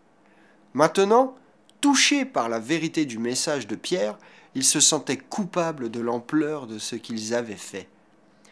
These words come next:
Ce fut avec un profond sentiment de honte et de culpabilité personnelle qu'ils lui demandèrent humblement : «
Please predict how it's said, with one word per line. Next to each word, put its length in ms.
Ce 180
fut 180
avec 220
un 100
profond 420
sentiment 480
de 180
honte 280
et 60
de 120
culpabilité 880
personnelle 720
qu'ils 180
lui 100
demandèrent 720
humblement : « 500